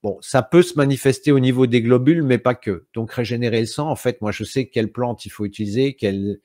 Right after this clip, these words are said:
quel point d'acupuncture il faut utiliser. Mais comment ça se manifeste au niveau des analyses ? Oui, bien sûr, il y aura forcément un impact sur les globules, mais c'est plus compliqué que ça. Donc, je ne m'embarque pas là-dedans. Et puis, trois, vous savez que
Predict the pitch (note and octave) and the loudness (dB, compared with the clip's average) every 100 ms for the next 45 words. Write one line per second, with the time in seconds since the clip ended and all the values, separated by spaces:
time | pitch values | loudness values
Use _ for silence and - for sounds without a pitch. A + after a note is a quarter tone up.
0 | _ _ - G#2 - B2 A2 G#2+ - G#2+ | _ _ -6 -6 -4 -2 -2 -4 -8 -8
1 | - B2+ G2+ G2+ G2+ G#2 G#2 C3 C3+ _ | -4 -4 -2 -4 -6 -6 -2 -4 -4 _
2 | - - - _ G#2+ A2 G#2+ - D#3 D3+ | -20 -20 -20 _ -2 0 0 0 2 2
3 | D3+ C3+ - C3 B2+ B2+ C3+ B2+ B2 A#2 | 2 -2 -2 0 0 2 2 2 0 0
4 | B2 A2+ B2 A#2 G#2+ A2 A2+ B2 D#3 C#3+ | 0 2 2 2 2 2 4 6 4 2
5 | G#2 _ - A#2+ C3+ G#2+ A2+ A2 D3+ C#3+ | -6 _ -4 0 0 2 -2 0 0 2
6 | A2 G#2 G2+ - G#2 - A#2 A#2 - _ | 2 2 0 -4 -10 -6 -4 -6 -8 _
7 | A#2 A#2 A#2+ - C3+ - A#2 - A#2 A2+ | -4 -2 -2 2 0 2 -6 -2 0 2
8 | A#2 B2+ C#3+ C#3+ A2+ A2+ A#2 A#2 - - | 4 4 4 2 2 0 0 0 -4 -14
9 | - B2 - C3+ C#3 A2+ A#2+ C3 - - | -6 -6 -4 -2 -2 -4 -2 -2 -2 -6
10 | F#2 G2+ A2 G#2+ _ - A#2 A#2 A2 A2 | -6 -6 -8 -10 _ -6 -2 0 2 0
11 | - B2 A2+ G2 G#2 F#3 - - - D3 | 0 -2 2 0 -2 -6 -12 -12 2 2
12 | D3+ C#3 - D3 D#3+ A#3+ _ _ _ _ | 2 -8 -2 4 4 2 _ _ _ _
13 | _ - A#2+ C#3 C#3+ C3 C#3 C#3+ - - | _ -4 0 2 4 6 6 4 2 2
14 | B2 B2 A2 - | 4 6 2 -4